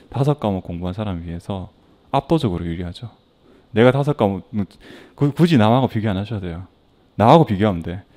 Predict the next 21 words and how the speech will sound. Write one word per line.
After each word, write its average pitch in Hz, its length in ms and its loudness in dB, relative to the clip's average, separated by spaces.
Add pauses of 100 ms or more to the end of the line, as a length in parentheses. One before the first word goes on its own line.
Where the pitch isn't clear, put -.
(300)
내가 127 300 4
세 160 180 0
과목만 147 440 2
공부했을 101 540 -4
때 90 300 -4 (280)
점수하고 95 760 -6 (220)
다른 113 240 -2
거 104 60 -4
두 95 140 -8
과목 107 240 -4
더 87 100 -8
더했을 90 380 -6
때 98 240 -8 (320)
세 - 180 -8
과목 101 300 -4 (120)
이제 80 400 -10
시험 104 180 -10
준비했을 92 400 -12
때 82 240 -14 (480)
차이가 104 300 -8
크죠. 95 380 -12